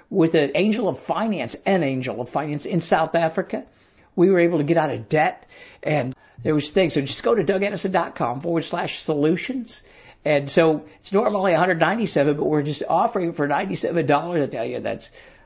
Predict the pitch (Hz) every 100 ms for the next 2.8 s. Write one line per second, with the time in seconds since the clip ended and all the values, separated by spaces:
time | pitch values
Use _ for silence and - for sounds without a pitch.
0 | - 151 - - - 160 175 - 180 -
1 | 196 202 - - 214 - 226 233 208 -
2 | 170 143 127 139 - - -